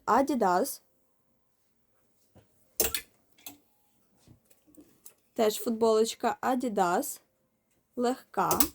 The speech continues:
Adidas є першим спортивним брендом, який почав робити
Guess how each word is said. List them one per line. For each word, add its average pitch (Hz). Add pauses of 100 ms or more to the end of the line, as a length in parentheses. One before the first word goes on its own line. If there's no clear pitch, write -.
(4000)
Adidas 269
є 262
першим 311
спортивним 285
брендом, 226
який 269
почав 247
робити 240